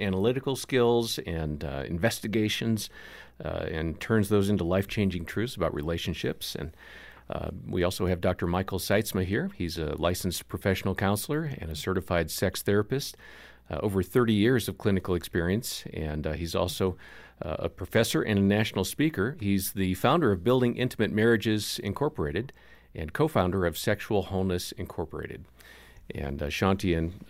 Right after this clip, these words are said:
uh, Doctor Michael have written a book called Secrets of Sex and Marriage, Eight Surprises That Make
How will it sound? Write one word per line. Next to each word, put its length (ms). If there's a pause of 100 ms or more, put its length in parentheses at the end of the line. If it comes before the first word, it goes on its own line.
uh, 80
Doctor 320
Michael 320
have 320
written 220
a 20
book 220
called 260
Secrets 420
of 120
Sex 440
and 140
Marriage, 400 (340)
Eight 200
Surprises 640
That 120
Make 220